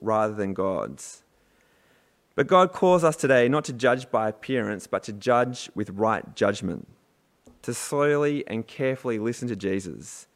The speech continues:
and come to him based on what he has revealed. So come to him, the one who was saved in the past and the one who will save in the future. I'm gonna pray.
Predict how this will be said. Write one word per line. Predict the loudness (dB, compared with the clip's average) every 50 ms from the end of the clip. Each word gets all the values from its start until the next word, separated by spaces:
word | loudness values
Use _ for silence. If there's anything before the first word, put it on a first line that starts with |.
| _ _ _ _ _ _ _ _ _ _
and | -6 -6 -6 -6
come | -6 -4 -4 -4 -4 -6
to | -8
him | -10 -8 -8 -8 -8 -10 -14 -18 _ _ _ _ _ _ _
based | -4 -2 -2 -2 -2
on | -4
what | -4 -6 -4
he | -4 -2 -2
has | -2 -2 -2
revealed. | -4 -4 -4 -6 -6 -8 -10 -14 -16 _ _ _ _ _ _ _ _ _ _ _ _ _ _ _ _ _ _ _ _ _ _
So | -8 -8 -8
come | -6 -4 -4 -4 -2 -4
to | -4
him, | -6 -6 -6 -8 -10 -14 -16 -20 _ _ _ _ _ _ _ _ _ _ _ _ _ _ _ _ -8
the | -4
one | -2 -2 -2 0
who | -2 -2
was | -4 -4
saved | -4 -2 -2 0 0 -2 -4 -6 -12 -20 _ -12
in | -8 -8
the | -8
past | -6 -4 -4 -2 -2 -2 -4 -6 -8 -14 -20 -20 -20 _ _ _ _ _ _ _ _ _ _ _
and | -8 -6
the | -6
one | -4 -4 -6 -6 -6 -8 -10 -14 _ _ _ _ _ _ _ _
who | -8 -8
will | -6 -6
save | -6 -8 -8 -8 -8 -8
in | -8 -10
the | -12
future. | -12 -14 -18 -18 -18 -18 -20 -20
I'm | -20 _ _ _ _ _ _ _ _ _ _ _ _ _ _ _ _ _ _ _ _ _ _ -14 -12
gonna | -12
pray. | -10 -10 -10 -10 -12